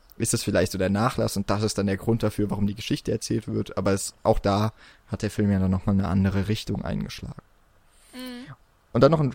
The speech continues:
Speaker 1: kurzer Fun-Fact, nämlich das Sinnloseste, ich guck in letzter Zeit wirklich wenige Extras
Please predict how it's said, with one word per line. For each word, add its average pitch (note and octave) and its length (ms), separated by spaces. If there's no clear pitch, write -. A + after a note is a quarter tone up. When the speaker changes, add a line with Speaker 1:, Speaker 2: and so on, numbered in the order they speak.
Speaker 1:
kurzer D3+ 320
Fun-Fact, D3+ 640
nämlich B2+ 180
das - 320
Sinnloseste, C#3+ 1080
ich - 180
guck - 300
in B2 100
letzter A#2 240
Zeit A2 240
wirklich G#2+ 300
wenige A2 400
Extras - 600